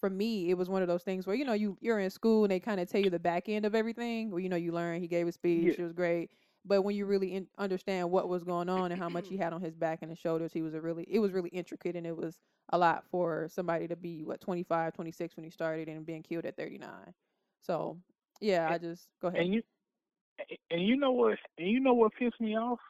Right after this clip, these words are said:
Speaker 1: Mm-hmm.
Speaker 2: I always hate, I always hate how some of these civil rights leaders be like, "Well, I, I marched with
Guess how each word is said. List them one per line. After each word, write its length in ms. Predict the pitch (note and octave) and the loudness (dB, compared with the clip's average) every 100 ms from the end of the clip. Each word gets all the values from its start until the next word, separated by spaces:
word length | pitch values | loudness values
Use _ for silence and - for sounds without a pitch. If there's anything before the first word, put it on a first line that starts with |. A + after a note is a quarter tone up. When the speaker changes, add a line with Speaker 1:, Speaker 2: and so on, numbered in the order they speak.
| F#3+ | -10
Speaker 1:
Mm-hmm. 240 | F#3+ F3+ F#3+ - | -8 -8 -10 -6
Speaker 2:
I 60 | - | 2
always 280 | B3 A#3 - | 6 6 4
hate, 280 | A3 A3 - _ - - - | 2 0 -2 _ -18 -16 -8
I 60 | F3 | 0
always 240 | G#3+ A3 - | 4 2 2
hate 180 | G3+ F#3 | -2 0
how 160 | F#3+ F3 - | 0 0 0
some 160 | G3 | -2
of 80 | F#3 | -2
these 300 | F3+ F3 E3 - _ - - _ - | -4 -6 -8 -14 _ -20 -20 _ 4
civil 220 | G3 F#3+ | 4 6
rights 260 | F3+ F#3 E3+ | 6 6 4
leaders 460 | F3+ G3 F3+ F3+ - - D#3+ | 4 4 4 4 0 -14 4
be 120 | F3 | 6
like, 280 | E3 D3+ D3+ | 6 2 2
"Well, 180 | D#3+ D3+ | 2 2
I, 460 | D3 E3+ - - | 0 0 -2 -8
I 60 | D#3 | -6
marched 320 | E3+ E3+ D#3+ - | -2 -2 -2 -6
with 200 | D3 | -6